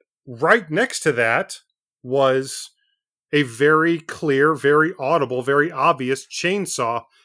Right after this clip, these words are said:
sound effect. And the same leaker that was right about basically all the leaked characters had also leaked that Ash Williams from the Evil Dead franchise was also gonna be a playable character.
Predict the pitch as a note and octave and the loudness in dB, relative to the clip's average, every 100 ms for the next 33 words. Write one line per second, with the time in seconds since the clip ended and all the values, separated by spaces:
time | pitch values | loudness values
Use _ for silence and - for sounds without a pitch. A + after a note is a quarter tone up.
0 | _ - D#3+ C3 A#2+ A2+ B2+ C#3 - - | _ -6 -2 -2 -2 -2 -4 -4 -12 -20
1 | _ - C#3+ C#3 - G#3 F#3 D3+ B3 C#3+ | _ -4 -2 -2 0 0 0 -2 -2 0
2 | C3+ D3+ _ C#3 D#3 C#3+ A#2+ C#3+ D#3 C#3 | 0 0 _ -2 0 -2 0 2 2 2
3 | C#3+ C#3 C#3 D3+ D#3 D3+ D3 F3 C3+ D#3+ | 0 0 -2 -4 -4 -6 -6 -4 0 0
4 | D#3 D3 D#3+ - - F3 F#3+ - A#2 A#2+ | 0 -2 -4 -4 -2 2 2 0 -6 -6
5 | - _ _ _ _ C#3+ D3+ C#3 D#3 D#3+ | -10 _ _ _ _ -2 0 0 0 0
6 | C3+ B2+ F3 D#3+ - C#3 E3 D3 C#3+ D#3+ | -2 0 -2 -2 -4 -4 -4 -2 0 0
7 | - - - C#3 F3+ D3 A#2+ B2 C3+ - | -2 -10 -10 -4 -2 -2 -4 -6 -8 -16
8 | _ C#3 C3 C3 C#3+ D#3+ C3 C#3 B2+ F3 | _ -2 -2 -4 -8 -6 -6 -6 -4 -2
9 | F#3 C3 _ _ _ - B2+ A#2 - A#2 | -2 -4 _ _ _ -4 -4 -4 -4 -4
10 | A#2 A#2+ A2+ C3 B2+ C#3 B2 B2 A#2+ A2+ | -6 -8 -8 -6 -6 -6 -6 -4 -4 -4
11 | C3 B2 A2+ A2+ B2 A2+ - C3 | -4 -6 -6 -6 -4 -4 -6 -12